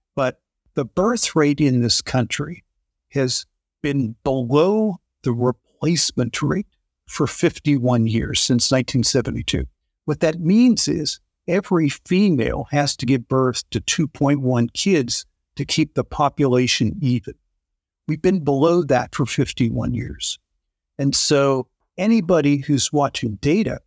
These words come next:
knows this is gonna catch up to us, but it hasn't caught up to us because the baby boomers are still around. But now the baby boomers are leaving.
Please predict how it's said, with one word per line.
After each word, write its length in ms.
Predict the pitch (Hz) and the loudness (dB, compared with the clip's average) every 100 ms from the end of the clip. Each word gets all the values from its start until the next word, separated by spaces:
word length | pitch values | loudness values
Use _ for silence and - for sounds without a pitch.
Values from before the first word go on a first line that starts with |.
| _ - | _ -4
knows 460 | 117 139 180 151 | 0 4 4 2
this 220 | - 127 | 0 -2
is 100 | 135 | -2
gonna 220 | - 127 107 | 0 -2 -2
catch 320 | - - 156 | -4 -2 0
up 180 | 170 - | 0 -2
to 160 | 147 | -4
us, 240 | - - - _ | -4 -10 -12 _
but 120 | - 165 | -4 -2
it 80 | |
hasn't 420 | 139 185 202 170 139 | 0 2 2 0 -2
caught 240 | - 151 | 0 0
up 200 | 185 - | 0 -2
to 180 | 170 143 | 0 0
us 260 | 143 - - _ - | 0 -2 -8 _ -6
because 320 | 156 160 139 | -2 -2 0
the 80 | 139 | -2
baby 380 | - 156 160 151 | 0 -2 2 0
boomers 480 | 139 139 127 113 | 2 2 0 0
are 40 | - | -2
still 300 | - - 127 | -2 -2 -2
around. 500 | 120 139 - 190 208 - _ _ _ _ _ _ - | -2 -4 -6 -4 -8 -10 _ _ _ _ _ _ -8
But 160 | - - | -6 0
now 320 | 151 175 185 | 2 2 2
the 120 | - | 0
baby 400 | 117 135 123 120 - | 0 0 0 -2 -2
boomers 400 | 113 135 151 - | -4 -4 -4 -4
are 80 | |
leaving. 340 | 135 131 135 | -4 -6 -8